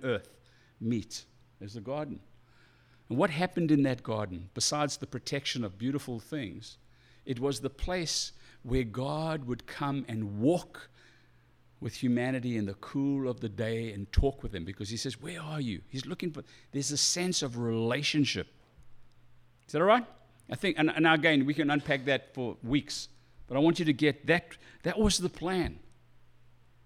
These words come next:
for this beautiful synergy, this unity under this incredible, loving,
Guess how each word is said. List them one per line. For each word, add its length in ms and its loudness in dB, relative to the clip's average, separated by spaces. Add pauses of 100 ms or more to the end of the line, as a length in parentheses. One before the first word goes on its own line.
(680)
for 120 -2
this 160 4
beautiful 640 -2
synergy, 540 2
this 200 -4
unity 500 2 (100)
under 260 -2
this 200 -4
incredible, 600 -4
loving, 600 0